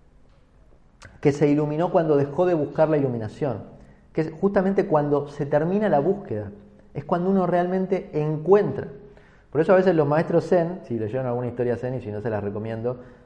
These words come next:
cuando el alumno estaba, el discípulo estaba buscando, "Quiero iluminarme", ¡pum!, bastonazo en la cabeza. Y la mayoría de historias zen, o muchas,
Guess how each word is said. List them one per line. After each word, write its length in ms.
cuando 240
el 80
alumno 320
estaba, 580
el 100
discípulo 440
estaba 580
buscando, 580
"Quiero 180
iluminarme", 520
¡pum!, 420
bastonazo 460
en 80
la 80
cabeza. 400
Y 120
la 100
mayoría 460
de 60
historias 360
zen, 140
o 80
muchas, 680